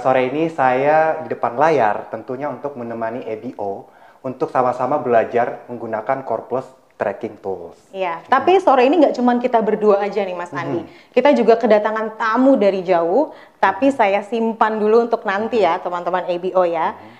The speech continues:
Speaker 2: Dan jika teman-teman A B O sepanjang acara memiliki pertanyaan, teman-teman A B O bisa me-, bertanya di kolom komen.
Speaker 1: Hmm.
Speaker 2: Nanti di sesi terakhir kita akan ada sesi tanya jawab.
Speaker 1: Hmm.
Speaker 2: Oke, Mas Andi,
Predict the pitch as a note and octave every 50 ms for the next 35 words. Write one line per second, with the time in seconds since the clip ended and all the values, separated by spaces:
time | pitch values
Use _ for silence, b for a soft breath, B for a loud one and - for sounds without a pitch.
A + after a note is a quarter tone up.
0 | B B B B3 C4+ C4+ B3 C#4 D4+ E4+ E4+ F4 D#4+ D4+ D4 C#4 C#4 C#4 C4+ C4
1 | B3+ B3+ B3+ B3 A#3+ A3 A#3 B3 G#3+ G#3 F#3+ G3+ B3 B3 - - - A#3+ A#3+ A#3
2 | A3+ A3+ A3+ A3+ A3 A3+ A3+ - A#3 A3 G#3+ G#3+ A3+ A3+ A3+ A3+ A3+ A3 G#3+ G#3
3 | G3+ G#3 G3+ G#3 - G#3+ - B3 A#3 - - B3 A3+ A3+ G#3 G#3 G#3+ G#3+ F3+ E3
4 | F3 A3 D#4+ G4+ - b b b b b b b b C4 C4 C4+ C4 C4+ C4 C4
5 | B3+ C4 B3 B3 A3+ G#3+ A#3+ - - A#3+ C4+ D4+ D4 G#3+ - - - G#3+ G#3+ G#3+
6 | G#3 G3 G3 G3 G3 F#3+ F#3+ G3+ G3+ G3 G3 F#3 E3+ E3 F3 A#3 C#4+ E4 C#4 G#3+
7 | - F#3+ F#3+ F#3+ - - F#3 F3+ F3+ F3+ F#3 F3+ F#3 - G3 F#3+ F3+ F3+ F3 E3
8 | E3+ G#3+ D4 F#4+ - - - - - - - F#3+ G3 G3 G#3 G#3+ F#3+ F#3+ F#3 F#3
9 | F#3+ F3+ F3+ F3+ F3+ G3 F#3 - F3+ F#3+ G3 G3+ G3 F#3+ A#3+ B3 B3+ B3 - -
10 | F3+ - G3+ G3 F#3 F3+ - F3 F3+ F3+ E3+ E3 E3 F3 F3+ F#3+ F#3+ F#3 F#3 F#3+
11 | E3+ E3+ E3+ - - A3 G#3+ G#3+ G#3+ E3+ E3 E3+ E3+ F3 E3+ F3 E3 D#3+ E3 E3
12 | D#3+ D#3 D3+ D3+ D3 - - - - - - - - G#3 A3+ A3+ B3 A3+ G3+ G3
13 | A3+ A#3 A#3 A#3+ - C4+ C4 C4 A3+ G#3 G#3 C#4+ G#4+ -